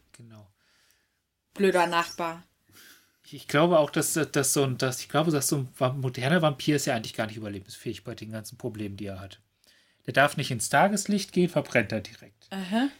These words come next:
Speaker 1: Der geht kaputt, wenn man Silber auf den draufdrückt. Ich weiß gar nicht, wo das kommt. Das ist, woher das kommt, das ist ja eigentlich, äh, trifft das auf Werwölfe zu, oder? Das Silberproblem.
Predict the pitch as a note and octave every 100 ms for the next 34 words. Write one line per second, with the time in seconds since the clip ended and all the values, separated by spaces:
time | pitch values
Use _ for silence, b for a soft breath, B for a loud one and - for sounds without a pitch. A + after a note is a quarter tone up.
0 | - C3 D3 D#3+ D3 C3+ E3 D3 C#3 B2+
1 | B2 E3+ F#3+ F#3 F3 F#3 F3 D#3+ F#3 -
2 | E3+ D3 C#3 - C3+ C3 B2+ A#2 - E3
3 | D#3+ A#2 A#2 - A#2+ A2 B2+ A#2+ - C#3+
4 | B2 G#2+ A2 A#2+ C#3+ D#3 C#3+ C3 C3 -
5 | - B2 B2+ G#2 D#3+ G3 A2 F#2+ G2 -
6 | A2+ C#3+ E3+ A#2+ - B2+ G#2 G2 - G#2
7 | F#2+